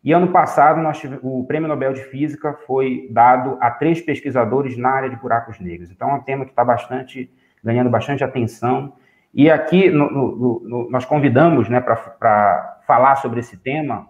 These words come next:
um estudioso do assunto, que é o professor Luiz Carlos Bassalo Crispino, da Universidade Federal do Pará.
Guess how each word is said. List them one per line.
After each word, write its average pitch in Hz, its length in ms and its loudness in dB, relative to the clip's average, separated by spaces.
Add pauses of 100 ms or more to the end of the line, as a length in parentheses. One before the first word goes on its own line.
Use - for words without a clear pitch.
um 139 220 -8
estudioso 147 540 4
do 131 60 4
assunto, 143 380 -2
que - 60 -6
é 120 40 -2
o - 40 -8
professor 117 680 -10 (220)
Luiz 127 180 -8
Carlos 117 320 0
Bassalo 110 320 0
Crispino, 127 560 -14 (800)
da 107 260 4
Universidade 113 480 -2
Federal 113 260 0
do 113 120 -6
Pará. 92 580 0